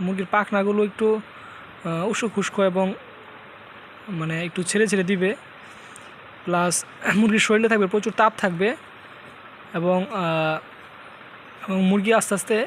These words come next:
মারা যাবে। তিন, চার, পাঁচ ঘন্টা পরে মুরগি মারা যাবে, মুরগি শুকিয়ে যাবে, খুব শু-, মানে শুকনো, শুকনো হয়ে যাবে মুরগি এবং প্লাস খাবারটাও কমায় দিবে।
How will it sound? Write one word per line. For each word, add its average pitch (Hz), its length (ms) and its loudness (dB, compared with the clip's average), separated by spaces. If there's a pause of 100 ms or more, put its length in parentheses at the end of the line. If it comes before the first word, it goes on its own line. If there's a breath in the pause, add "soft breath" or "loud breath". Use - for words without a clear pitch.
মারা 190 240 4
যাবে। 185 200 2
তিন, 214 200 -2
চার, 208 140 2
পাঁচ 190 200 0
ঘন্টা 185 180 0
পরে 185 160 0
মুরগি 180 160 0
মারা 180 200 4
যাবে, 156 180 0
মুরগি 175 180 -2
শুকিয়ে 233 360 2
যাবে, 214 200 4
খুব 185 160 0
শু-, - 120 -10 (640 loud breath)
মানে 165 220 -2
শুকনো, 220 480 -2
শুকনো 214 340 -2
হয়ে 190 160 4
যাবে 190 140 4
মুরগি 180 240 0
এবং 180 240 0 (640)
প্লাস 175 200 0
খাবারটাও 190 400 2
কমায় 175 260 0
দিবে। 143 160 -10